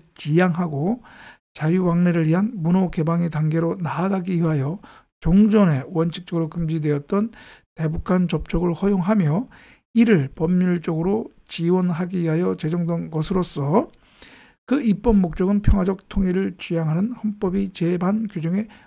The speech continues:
부합하는 것이다 라고 하는 것이죠. 즉, 어, 대화와 협력의 동반자이기 때문에 그것을 기초로 해서 남북교류 협력에 관한 법률을 제정했는데, 아, 그 남북교류 협력에 관한 법률이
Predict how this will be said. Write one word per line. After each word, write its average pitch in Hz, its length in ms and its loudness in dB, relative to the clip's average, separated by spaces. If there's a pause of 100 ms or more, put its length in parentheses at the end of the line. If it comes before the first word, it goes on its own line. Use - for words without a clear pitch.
(140)
부합하는 202 440 4
것이다 151 540 -4
라고 160 180 -8
하는 180 120 -6
것이죠. 147 300 -14
즉, 196 260 -8 (920)
어, 156 480 -8 (500)
대화와 214 360 4
협력의 226 440 0 (140)
동반자이기 220 1000 0
때문에 151 580 -4 (440)
그것을 196 520 0
기초로 175 400 -2
해서 131 320 -4 (180)
남북교류 165 580 -4
협력에 170 280 0
관한 160 280 -2
법률을 180 720 2
제정했는데, 160 760 -4 (600)
아, 135 480 -12
그 214 420 2
남북교류 170 540 -2
협력에 170 240 -2
관한 160 220 -2
법률이 190 720 0